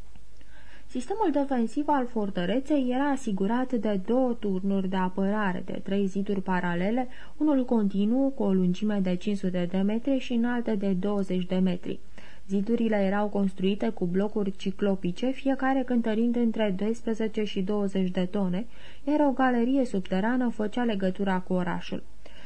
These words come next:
Construcția fortăreței, pentru care Inca Tupac a folosit douăzeci de mii de lucrători, a fost începută în primii ani ai secolului cincisprezece și a durat șaptezeci de ani,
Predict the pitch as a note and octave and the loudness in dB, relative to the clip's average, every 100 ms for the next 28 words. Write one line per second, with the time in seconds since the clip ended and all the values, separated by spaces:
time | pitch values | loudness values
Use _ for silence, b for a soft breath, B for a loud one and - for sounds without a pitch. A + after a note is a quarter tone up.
0 | B B B3+ A#3+ F4+ F#4 F4 D4 B3+ A#3 | B B -2 0 0 0 0 2 0 0
1 | G3+ G#3 C4 C#4 C4 A#3 G#3+ G#3 A3 G#3 | 2 0 2 2 2 0 0 0 2 0
2 | - A#3 C4 A3+ F#3+ F#3 F#3+ G#3 A3 F3 | 0 0 2 0 0 0 0 0 0 -4
3 | F#3 F#3 F#3 G#3 G3+ G#3 F3+ A3+ C#4 A#3+ | -2 0 0 -2 -2 0 2 2 2 2
4 | A3 - F#3+ F#3+ G#3 F3+ E3 F3+ F#3+ G#3 | -2 -2 0 2 2 0 -2 -2 -2 0
5 | C#4 C#4 A#3 D4 D4+ C4+ A#3 G#3 A3+ C4 | 0 0 0 0 0 0 0 -2 -2 -2
6 | A#3+ G#3+ B3+ B3 A3 A3+ A3+ G#3+ G#3+ G#3+ | 0 0 0 0 2 2 2 0 -2 -2
7 | G#3 G3+ G3+ G3 A#3+ A3 - E3+ F3+ E3+ | 0 2 2 2 2 2 0 -2 -2 -2
8 | - - B B B - C#4+ B3 B3 D4 | -4 -6 B B B 0 2 2 2 2
9 | D4+ - - C#4+ C#4 A#3+ G#3+ G#3 - F#3+ | 0 -4 -2 -2 0 0 0 0 -2 0
10 | F3+ F3 | 0 -2